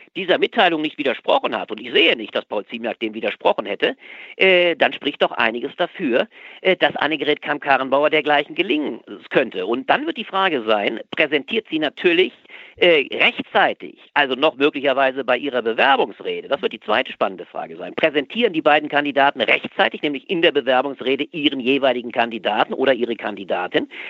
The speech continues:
Denn das wäre natürlich eine Ergänzung, die deutlich machen könnte, wie die beiden die Mitte und die Breite zu erreichen gedenken. Und das wäre natürlich in der Tat dann ein vielleicht nicht unerheblicher Grund,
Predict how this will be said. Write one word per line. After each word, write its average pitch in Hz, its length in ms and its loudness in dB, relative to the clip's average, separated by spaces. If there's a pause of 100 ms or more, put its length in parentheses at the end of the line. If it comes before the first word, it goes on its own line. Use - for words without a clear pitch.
(240)
Denn 131 100 0
das 131 140 0
wäre 175 180 4
natürlich 165 360 0
eine 151 160 2
Ergänzung, 151 460 2
die 135 100 -6
deutlich 143 320 0
machen 131 240 -2
könnte, 151 240 0
wie 127 540 -8
die 135 80 0
beiden 127 500 2
die 127 100 -4
Mitte 127 320 2
und 123 140 -2
die 127 60 -6
Breite 127 400 0
zu 117 160 -8
erreichen 101 440 -2
gedenken. 160 440 -4 (440)
Und 185 640 2
das - 140 4 (200)
wäre 185 260 2
natürlich 233 400 -2
in - 80 -2
der 196 140 2
Tat 165 280 0
dann 208 120 0
ein 190 180 0
vielleicht 175 280 2
nicht 180 180 -12
unerheblicher 180 500 2
Grund, 151 320 -2